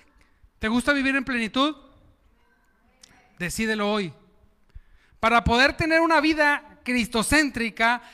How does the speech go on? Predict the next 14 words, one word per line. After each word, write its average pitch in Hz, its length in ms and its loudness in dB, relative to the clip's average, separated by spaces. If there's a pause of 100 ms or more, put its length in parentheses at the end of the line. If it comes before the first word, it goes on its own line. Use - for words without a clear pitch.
hay 233 180 -2
que 277 140 -4
ponerla 247 440 -2
en 233 100 -6
práctica. 247 800 0 (400)
Mire, 277 400 0 (180)
en 214 140 -2
Santiago 240 400 2
vemos 277 260 0
ese 269 180 -2
principio. 247 800 -2 (640)
Dice, 220 420 0
la 202 300 2
fe 254 520 0